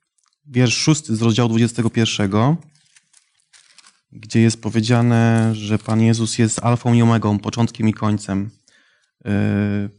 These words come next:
przypomina się w tym, mi się w tym momencie ten te-, też tekst, y, gdzie jest napisane, że ja jestem spraw-, że Jezus jest sprawcą i dokończycielem naszej wiary. Jest to takie pocieszające, ponieważ, e, wierząc w to, że Jezus jest sprawcą naszej wiary, możemy być również i pewni, że doprowadzi nas do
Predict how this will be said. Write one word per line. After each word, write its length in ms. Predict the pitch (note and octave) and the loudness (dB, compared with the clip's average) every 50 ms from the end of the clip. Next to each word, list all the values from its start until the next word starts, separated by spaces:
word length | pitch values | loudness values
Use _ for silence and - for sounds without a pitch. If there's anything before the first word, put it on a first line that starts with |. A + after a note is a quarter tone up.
| _ | _
przypomina 420 | - - - - A#2 B2 B2 A#2+ A#2+ | -16 -16 -8 -4 0 2 2 2 0
się 140 | - A#2+ | 0 -4
w 60 | - - | -8 -4
tym, 160 | - A#2 A2+ | -6 -2 0
mi 140 | A#2+ B2 A#2+ | 0 0 0
się 160 | - A#2+ A2 | 0 -4 -6
w 60 | - | -2
tym 100 | - B2 | 0 0
momencie 300 | B2 A#2+ B2 A#2+ - - | 2 2 2 0 0 -2
ten 100 | A#2+ A#2 | -6 -6
te-, 220 | - - A#2 A#2 | -4 -2 -2 -2
też 320 | - - - A#2+ A#2 - - | -2 -2 -4 -2 -2 -2 -4
tekst, 480 | - B2+ A#2+ A#2+ - - - - - | -2 -4 -4 -4 -4 -10 -10 -8 -4
y, 180 | A2 G2+ A#2 A2 | -2 -2 -2 -2
gdzie 200 | A2+ A2 A2+ A2+ | -4 -2 0 0
jest 160 | A#2 A2+ A2+ | 0 0 -2
napisane, 420 | A2+ G#2+ - - - A#2 A#2 A2+ G#2+ | -4 -10 -10 -8 -6 -4 -2 -2 -4
że 220 | A2 A2 A2 A2 | -2 0 0 2
ja 140 | A2+ A#2 A#2 | 2 2 2
jestem 400 | A#2 A2+ A2+ - A#2 A2+ A2+ A2+ - - - _ _ _ _ | 0 -2 -2 -2 -2 -2 -2 -4 -8 -16 -20 _ _ _ _
spraw-, 440 | _ - - - A#2+ A#2+ A#2+ - - - | _ -20 -6 -2 -2 -2 -2 -4 -8 -10
że 160 | A2 B2 B2 | -2 2 2
Jezus 240 | B2 A#2+ B2 A#2 - | 2 2 0 -2 -2
jest 120 | A2 - | -4 -4
sprawcą 380 | - - B2+ B2 - - - A#2 | -4 -4 -6 -6 -6 -4 -4 -2
i 60 | A#2 | -2
dokończycielem 540 | A#2+ A#2 - A2+ A2+ - - - A#2 A#2 A2+ | -2 0 -2 -2 -2 -2 -4 -4 -2 0 0
naszej 280 | A2+ A2 - A2 G#2 | 0 0 0 -2 -2
wiary. 420 | G2+ A2 G#2 G2 F#2+ F#2+ F#2 G2+ A2 _ _ _ _ _ _ _ _ _ _ | 0 0 -2 -2 -2 -4 -6 -8 -8 _ _ _ _ _ _ _ _ _ _
Jest 180 | - A2+ - - | -12 -12 -8 -6
to 80 | A2+ G2+ | -6 -6
takie 240 | - A2+ - A2 | -6 -6 -6 -6
pocieszające, 680 | - - A2+ - A2 - - A2+ A#2+ A#2+ A2+ - G#2 - | -6 -6 -6 -6 -4 -2 0 0 0 0 0 -2 -8 -10
ponieważ, 720 | - G#2 G#2 G#2 G2+ G#2 G#2 G#2 G#2 - - - - _ _ _ - _ _ _ _ _ _ _ - | -8 -4 -4 -4 -2 -2 -2 -4 -4 -6 -8 -10 -12 _ _ _ -20 _ _ _ _ _ _ _ -12
e, 380 | G2+ G2+ G#2 G#2 G#2+ G#2 G#2 G2+ G2+ | -8 -6 -4 -4 -4 -4 -4 -6 -6
wierząc 640 | G#2+ A2+ A2+ A2+ A2+ A2+ A2 G#2+ - - - - - - - A#2 _ _ _ _ | -2 0 0 2 2 0 0 -2 -2 -6 -14 -16 -16 -16 -18 -20 _ _ _ _
w 800 | - C#3+ - A2 G2+ _ _ _ _ _ _ _ _ _ _ _ | -20 -20 -20 -20 -20 _ _ _ _ _ _ _ _ _ _ _
to, 160 | - A2+ A2 | -4 -2 -2
że 200 | G#2+ G#2+ G#2+ G#2+ | 0 2 2 2
Jezus 340 | A2 A2 G#2+ G#2+ G2+ - - | 2 2 0 -2 -8 -4 -4
jest 140 | G#2 - - | -4 -4 -4
sprawcą 440 | - - A#2 A#2 A2+ - - - G#2 | -6 -4 -2 -4 -4 -4 -6 -6 -4
naszej 300 | G#2 G#2 - G#2 G2+ G2+ | -4 -4 -2 -4 -4 -2
wiary, 260 | G#2+ G#2+ G#2+ A2+ G#2+ | -2 -2 0 0 -2
możemy 360 | G#2 G#2+ A2 G#2+ A2 A2 G#2 | -2 -2 -4 -2 -2 -2 -2
być 180 | G2+ G#2+ - - | -2 -4 -4 -4
również 320 | G2+ G2+ A2 G#2 - - | -8 -6 -6 -6 -4 -6
i 60 | G#2 | -6
pewni, 240 | - A2 G#2 A2 G#2+ | -4 -4 -2 -2 -2
że 80 | G#2+ G#2 | -2 -2
doprowadzi 500 | G#2+ - A2 A2 G#2 A2 A2 G#2 A2 A2 | -4 -4 -4 -4 -2 -2 -2 -2 -2 -2
nas 240 | G#2+ G#2+ G#2 - | -2 -2 -2 -4
do 240 | G2+ G2+ G2+ G#2+ G#2+ | -4 -2 -2 -2 -4